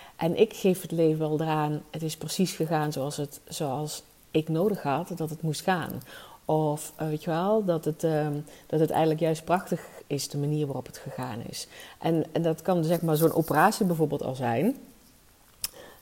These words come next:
Ehm, want, eh, je kan zeggen van, oh, dat is spannend en waarom krijgt hij nou juist iets, eh, wat in Nederland nog niet voor is gekomen en dat, dus is het experimenteel en, en dus is het spannend. En ik denk alleen maar,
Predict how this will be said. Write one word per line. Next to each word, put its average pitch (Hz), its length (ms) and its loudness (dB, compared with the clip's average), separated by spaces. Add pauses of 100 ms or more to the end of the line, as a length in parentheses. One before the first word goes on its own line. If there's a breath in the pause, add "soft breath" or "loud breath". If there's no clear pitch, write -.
(140 loud breath)
Ehm, 143 640 2 (1400 loud breath)
want, 151 440 4 (140)
eh, 151 120 0
je 147 80 2
kan 156 180 2
zeggen 147 220 4
van, 156 140 -2
oh, 147 160 2
dat 147 100 0
is - 60 -10
spannend 156 480 0
en 143 160 -2
waarom 143 220 -2
krijgt 160 260 -2
hij 156 220 -2
nou 151 280 -2
juist 156 380 -2
iets, - 440 -4 (340 loud breath)
eh, 151 420 0
wat 147 180 -2
in 151 80 2
Nederland 156 340 0
nog 160 160 -2
niet 160 180 -2
voor 190 240 4
is 185 100 -2
gekomen 170 540 0
en 143 100 -4
dat, 143 140 -2
dus 156 240 -2
is 160 120 -4
het 160 100 -6
experimenteel 175 1080 0
en, 147 180 -4
en 147 120 -4
dus 160 140 -4
is 160 160 -6
het 156 100 -12
spannend. 180 460 -2
En - 180 -4
ik - 140 0
denk 143 180 -6
alleen 139 220 -4
maar, 135 200 -6